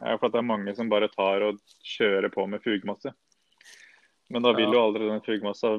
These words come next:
Speaker 1: bli, eh, den er jo, blir jo myk i midten. Og den vil jo da sige og bli, eh, ja, dette sammen da etter hvert. Det vil ikke bli fast,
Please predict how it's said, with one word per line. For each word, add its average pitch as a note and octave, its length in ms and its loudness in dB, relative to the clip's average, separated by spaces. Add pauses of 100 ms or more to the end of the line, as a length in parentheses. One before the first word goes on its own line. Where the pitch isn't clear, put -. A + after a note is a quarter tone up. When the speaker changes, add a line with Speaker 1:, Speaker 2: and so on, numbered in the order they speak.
(120)
Speaker 1:
bli, G#2 360 -2
eh, - 1120 -20
den A2+ 160 -2
er G#2+ 140 0
jo, A2 60 2
blir G#2+ 200 2
jo A2+ 60 -2
myk G2+ 360 -6
i B2 40 -6
midten. A2 300 -8 (100)
Og B2 120 -8
den A#2 340 -8
vil G#2+ 140 -6
jo A2 120 2
da G#2+ 160 0
sige G#2 680 -6
og G2+ 320 -2
bli, G2+ 300 -2
eh, - 2250 -16 (160)
ja, - 160 -8 (640)
dette A#2+ 340 -4
sammen A#2+ 300 -4
da B2 140 0
etter G#2+ 180 -4
hvert. - 220 -18 (120)
Det A2+ 120 -8
vil G#2 160 -4
ikke A2+ 180 -4
bli A2 160 0
fast, - 380 -14